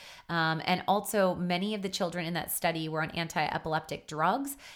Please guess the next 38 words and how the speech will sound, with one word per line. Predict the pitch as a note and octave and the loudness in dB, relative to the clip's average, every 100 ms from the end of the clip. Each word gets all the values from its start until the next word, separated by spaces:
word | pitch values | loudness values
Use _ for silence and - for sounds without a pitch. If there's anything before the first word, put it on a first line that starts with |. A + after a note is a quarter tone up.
| - | -4
and | F#3 F3+ | 0 4
that | F3+ F#3 | 4 4
in | |
itself | - - F3+ E3 E3 | -2 -2 2 2 0
can | F#3+ E3 | -6 -4
decrease | D#3+ D#3+ E3+ D#3 D#3 | -4 -4 -6 -6 -6
bone | - E3 D#3 D#3+ - | 0 0 0 -4 -6
mineral | E3 D#3 D3 C#3 | -4 -2 -2 -2
density. | C#3 C#3+ D#3 - G3+ A#3+ C#4+ - - - | 0 -2 -2 -4 -4 -4 -6 -12 -20 -4
Uh, | F#3 E3+ E3 | 2 4 4
so | - | 2
that | G#3 F#3 | 2 2
really | F#3+ A#3 | 2 -2
doesn't | C4+ C4 A#3 | 0 0 0
apply | A3+ - D#3+ E3 E3+ | -2 0 2 4 2
to | F3+ - | 2 0
other | F3+ | 0
groups | E3 D#3+ - | -2 -4 -4
of | E3+ | -8
people, | - D#3+ F#3+ G3+ G3+ G3+ - | -6 -4 0 4 4 2 2
like | E3 D#3 - | 0 0 -2
adults, | E3+ - D#3+ D#3 - | 2 4 4 2 -6
teens, | - - E3+ D#3+ D#3+ D#3 D#3+ D#3 - | -6 -4 -2 -2 -2 -4 -6 -8 -4
um, | - D#3 C#3+ D3 D3 - | 0 2 2 0 -2 -4
and, | D3+ C#3 | -4 -4
you | E3 | -6
know, | D3 | -4
any | - F3 F3 | -4 -2 -2
age | - E3+ F3 | -2 0 -2
range | D#3 E3+ D#3+ D#3+ D#3 | -2 -2 0 -2 -4
without | D#3+ - E3 - | -2 2 2 2
epilepsy | E3+ D3+ C#3+ - D3+ - | 0 -2 -4 -4 -6 0
off | - - | 0 0
of | E3 D#3+ | -4 -6
those | D#3 D#3 | -4 -4
drugs | D#3+ C#3+ D3 - | 0 2 0 -4
and | E3 F3+ E3+ E3+ | -4 -2 -2 -2
eating | - F3+ E3 D3+ D3+ | -4 -2 -2 -2 -8